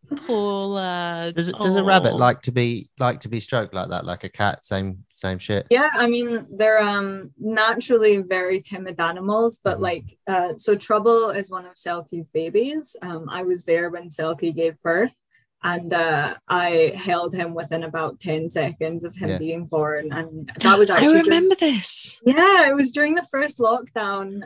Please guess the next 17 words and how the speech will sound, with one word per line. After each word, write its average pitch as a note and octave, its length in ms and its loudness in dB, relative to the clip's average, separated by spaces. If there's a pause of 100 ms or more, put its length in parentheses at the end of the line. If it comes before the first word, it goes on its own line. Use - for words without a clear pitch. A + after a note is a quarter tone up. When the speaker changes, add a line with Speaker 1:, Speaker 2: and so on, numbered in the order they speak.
Speaker 3:
Um, F3+ 400 -4
so F3+ 480 -6 (400)
I G3 120 2
was G3 280 2 (180)
in A3+ 240 2
here G#3+ 380 0
in G3 140 -4
the F#3+ 100 -10
office. F#3 500 -6
I F#3 120 -8
had F#3 200 -12
taken G3+ 520 -2
the F#3 80 -8
cushions F#3+ 560 -6
off F3+ 240 -10
my F#3 160 -20
sofa, F3 400 -12